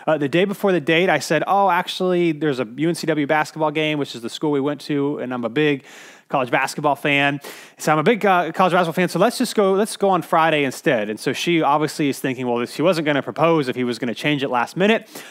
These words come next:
Uh, and so, uh, of course, the whole time it was planned for Friday. So we go to this restaurant. It was like a fondue place where you, you know, put the meat in the boiling pots of water and they have cheese and dessert and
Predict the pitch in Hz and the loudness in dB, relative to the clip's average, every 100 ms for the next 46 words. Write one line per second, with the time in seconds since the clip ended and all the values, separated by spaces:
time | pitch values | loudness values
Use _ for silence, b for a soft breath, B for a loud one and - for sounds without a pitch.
0 | B - 135 131 139 - 156 147 - 147 | B 0 2 2 0 2 2 2 -2 -6
1 | - 139 - 165 147 - 139 165 160 143 | -4 -6 0 0 0 0 0 2 2 2
2 | 135 131 - 165 156 151 143 160 147 151 | 0 -4 -4 0 0 -2 -2 2 2 2
3 | 143 156 143 170 180 - 180 151 139 165 | 0 0 0 2 0 2 0 2 0 0
4 | 160 - 156 135 127 123 - 160 160 160 | 0 2 0 2 -2 -2 0 0 2 -2
5 | - 156 156 - 131 127 123 B B B | 0 0 0 -2 -2 0 -2 B B B
6 | 135 127 160 143 135 135 156 156 135 123 | -4 -2 -2 -2 -2 0 2 0 -2 -2
7 | 117 147 139 123 147 139 139 147 143 147 | 0 0 -2 0 0 0 0 2 2 2
8 | 139 123 113 - 151 143 131 120 131 139 | 0 -2 -4 -4 -2 -2 -2 -2 0 2
9 | 135 101 | 0 -4